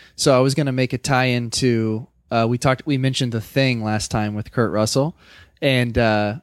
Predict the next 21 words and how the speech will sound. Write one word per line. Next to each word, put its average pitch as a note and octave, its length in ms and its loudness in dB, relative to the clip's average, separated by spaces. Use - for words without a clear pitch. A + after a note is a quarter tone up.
I C3 140 2
wa-, C#3 180 2
I, C3+ 180 0
I, A#2 120 -8
I'll, C#3+ 200 -4
I'll D3 80 2
be D#3 100 0
interested D3+ 500 -2
to, C#3 100 2
to, C3 100 -2
to C#3 120 -2
hear C#3 120 4
what B2+ 160 0
you B2 80 0
guys A#2+ 140 2
have B2+ 100 -2
to B2 80 -6
say A#2+ 240 2
about G#2+ 420 0
sort A#2 240 -4
of - 360 -6